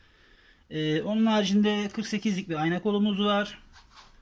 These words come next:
Arka tarafta aksamlar yine Shimano gördüğünüz gibi.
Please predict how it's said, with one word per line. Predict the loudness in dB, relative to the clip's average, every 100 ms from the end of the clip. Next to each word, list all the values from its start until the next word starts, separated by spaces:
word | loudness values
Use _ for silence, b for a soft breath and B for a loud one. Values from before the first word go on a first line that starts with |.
| _ -20 _ _ _ _ _ _ _ _ _ B B B -12
Arka | -8 -4 -2
tarafta | 0 0 0 2
aksamlar | 2 0 -8 -4 -2 -2 -2
yine | -2 -2
Shimano | -2 -2 -2 -2
gördüğünüz | -2 -4 -4 -6 -8
gibi. | -6 -6